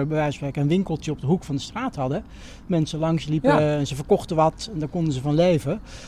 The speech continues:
Speaker 1: Eh, ja, op de drieëntwintigste verdieping komt nooit iemand langs. Dus die mensen hadden opeens ook geen inkomen meer en, en, en, en geen sociale aanspraak meer.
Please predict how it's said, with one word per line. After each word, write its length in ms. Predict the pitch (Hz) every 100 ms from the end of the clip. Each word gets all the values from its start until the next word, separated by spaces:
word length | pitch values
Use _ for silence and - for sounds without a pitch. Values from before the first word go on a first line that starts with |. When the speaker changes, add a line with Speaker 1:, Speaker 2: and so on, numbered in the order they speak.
| - -
Speaker 1:
Eh, 340 | - 165 151 143 -
ja, 180 | 214 -
op 100 | 151
de 80 | 160
drieëntwintigste 520 | 190 170 170 143 -
verdieping 380 | 160 254 160 151
komt 140 | 160
nooit 220 | 160 147
iemand 240 | 135 139 135
langs. 280 | 269 247 -
Dus 140 | 170
die 100 | 208
mensen 280 | 202 196 170
hadden 180 | 160 175
opeens 160 | 147 127
ook 120 | -
geen 140 | 143
inkomen 500 | 262 262 208 151 139
meer 260 | 131 127 156
en, 200 | 175 180
en, 320 | 226 170 160
en, 200 | 185 190 -
en 220 | 226 226
geen 180 | 165 147
sociale 440 | 151 - 156 139
aanspraak 540 | 175 247 - 151 131
meer. 220 | 151 135